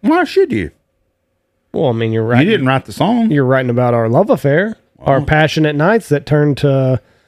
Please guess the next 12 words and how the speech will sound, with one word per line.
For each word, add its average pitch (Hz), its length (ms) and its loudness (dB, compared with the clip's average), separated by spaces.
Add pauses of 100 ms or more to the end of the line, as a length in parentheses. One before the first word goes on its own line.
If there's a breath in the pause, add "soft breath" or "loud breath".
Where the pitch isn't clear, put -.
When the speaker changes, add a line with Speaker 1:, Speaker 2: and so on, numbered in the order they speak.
(220)
Speaker 2:
turned 156 200 2
to 139 80 2
ashes 185 680 0 (100)
right 151 180 2
in 127 60 -4
front 147 180 2
of 135 80 0
our 135 80 2
very 131 320 2
own 127 120 0
eyes. 165 420 -2 (560)
Speaker 1:
I, 123 220 0